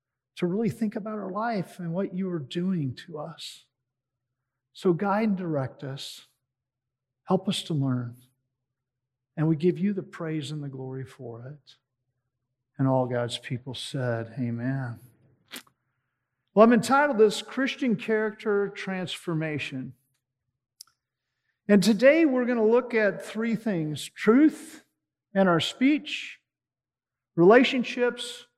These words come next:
over retaliation, and love your enemies.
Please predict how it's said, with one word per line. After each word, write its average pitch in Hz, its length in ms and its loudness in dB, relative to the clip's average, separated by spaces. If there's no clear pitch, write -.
over 202 340 8
retaliation, 208 1200 -2
and 160 200 0
love 214 220 8
your 208 160 -2
enemies. 160 640 -4